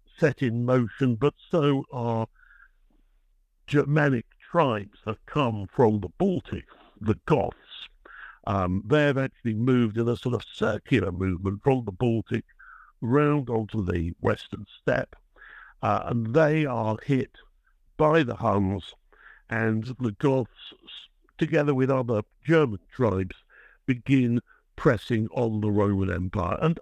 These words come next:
ultimately they will bring the Roman Empire down. Most famously in four ten A D, the Visigoth,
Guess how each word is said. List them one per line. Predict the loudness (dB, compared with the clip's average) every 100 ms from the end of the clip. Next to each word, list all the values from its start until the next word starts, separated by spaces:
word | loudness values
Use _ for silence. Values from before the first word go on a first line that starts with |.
| -4
ultimately | -4 -4 -4 -6 -6 -6 -6 -8 -20 -4
they | 0 2
will | 0
bring | 0 0 0
the | 2
Roman | 0 0 -2 -2
Empire | -2 -2 0 2 0
down. | -2 -4 -2 -6 -8 -12 -20 -20 _
Most | 0 0 0
famously | 0 0 2 -2 2 2 2
in | -2 -6
four | -2 -2 -2
ten | 0 0 0 -2
A | -2 -2
D, | 0 0 2 0 -4 _ -20 -14 -4
the | -2 0 -2
Visigoth, | -4 -4 0 0 0 0 0